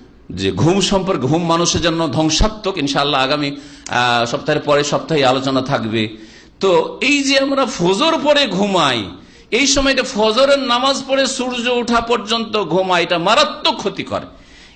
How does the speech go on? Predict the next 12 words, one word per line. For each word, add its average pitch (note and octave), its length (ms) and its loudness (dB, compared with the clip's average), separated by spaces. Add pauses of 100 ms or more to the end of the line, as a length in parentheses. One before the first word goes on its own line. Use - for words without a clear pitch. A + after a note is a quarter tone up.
এই C4 260 2
সময়টাই A#3+ 680 0
যদি D4 220 0
তেলাওয়াত A3+ 500 2
করেন D3 360 2
সূর্য A3+ 360 -4
ওঠা G#3+ 340 0
পর্যন্ত, F3+ 680 -2 (600)
তাহলে G#3+ 180 2
দুই G3+ 160 2
পারা B2 260 0
হবে। F#2+ 160 -8